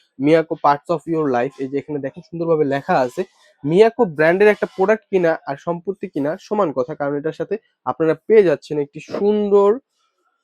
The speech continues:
ওয়ারেন্টি কার্ড। দেখেন এই যে এই ওয়ারেন্টি কার্ডটা থাকলে আপনার দেশের যে কোনো জায়গা থেকে মিয়াকো সার্ভিস ওয়ারেন্টিটা আপনারা নিতে পারবেন। আর এখানে যদি আরেকটু জিনিস দেখাই, এটা হলো আপনার একটা পাচ্ছেন কাঁচের ঢাকনা,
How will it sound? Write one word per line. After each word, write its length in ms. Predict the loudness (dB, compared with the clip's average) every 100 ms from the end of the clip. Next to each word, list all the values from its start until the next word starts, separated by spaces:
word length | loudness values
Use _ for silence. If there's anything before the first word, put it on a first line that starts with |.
| _ _ -12
ওয়ারেন্টি 540 | 0 2 4 0 -6 -2
কার্ড। 220 | 0 0 -2 -10
দেখেন 280 | -10 -10 -16 _ _ _ 2
এই 180 | 4 2
যে 160 | -6 -18 -18 -18 -20 _ _ -20 -20 _ _ _ _ _ 2
এই 120 | 6
ওয়ারেন্টি 380 | 8 8 6 2
কার্ডটা 260 | 2 2
থাকলে 260 | -2 -2 0
আপনার 220 | -2 -2
দেশের 220 | -4 -4 -6
যে 80 | -4
কোনো 140 | -2
জায়গা 200 | 0 -2
থেকে 180 | -4 -6
মিয়াকো 280 | -2 -2 -2
সার্ভিস 340 | -6 -6 -6 -4
ওয়ারেন্টিটা 340 | -2 -2 -2
আপনারা 180 | 0 0
নিতে 160 | -4 -2
পারবেন। 280 | -4 -4 -6 -12 _ _
আর 200 | 0 0 0 -6 _ _
এখানে 200 | -8 -4 -4
যদি 120 | 2
আরেকটু 260 | 2 2 -4
জিনিস 220 | -4 -2
দেখাই, 280 | -2 -4 -6 -8 _ _ -10
এটা 140 | -4
হলো 120 | 0
আপনার 260 | 0 2 2 2 -4 -20 -20
একটা 180 | -12 -4
পাচ্ছেন 300 | -4 -4 -6
কাঁচের 360 | -6 -4 -6
ঢাকনা, 360 | -8 -14 -8 -8